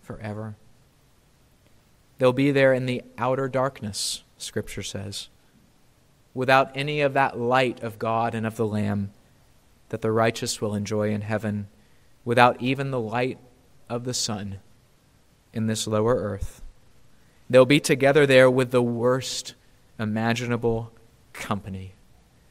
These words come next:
with billions of wicked men, all of whom will have the masks of their hypocrisy torn off,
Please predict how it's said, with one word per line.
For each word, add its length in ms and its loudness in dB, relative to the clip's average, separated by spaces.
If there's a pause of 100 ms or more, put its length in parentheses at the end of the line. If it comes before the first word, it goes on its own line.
(300)
with 380 -4 (260)
billions 840 -2 (600)
of 220 0
wicked 800 -6 (320)
men, 440 -10 (920)
all 440 8
of 100 2
whom 300 0
will 160 4
have 360 6
the 100 -2
masks 920 -2
of 140 -8
their 160 0
hypocrisy 720 -6
torn 400 -8
off, 420 -12